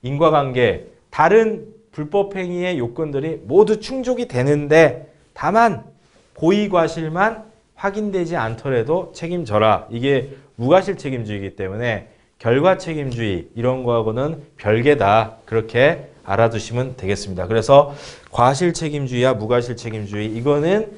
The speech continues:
우리 책임근제 보험 끝날 때까지 따라 붙는 거기 때문에 여러분들이,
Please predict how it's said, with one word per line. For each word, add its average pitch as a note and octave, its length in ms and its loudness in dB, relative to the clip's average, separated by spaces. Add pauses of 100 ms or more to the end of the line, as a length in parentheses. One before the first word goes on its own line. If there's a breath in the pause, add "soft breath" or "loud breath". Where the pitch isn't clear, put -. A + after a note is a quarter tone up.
(240 loud breath)
우리 A#2+ 380 -2
책임근제 G3 720 -2
보험 B2 320 -4
끝날 C4+ 400 0
때까지 G3+ 420 2
따라 F#3 220 2
붙는 B2 260 -4
거기 A#2 220 -2
때문에 A2 600 -2 (320 soft breath)
여러분들이, B2 720 0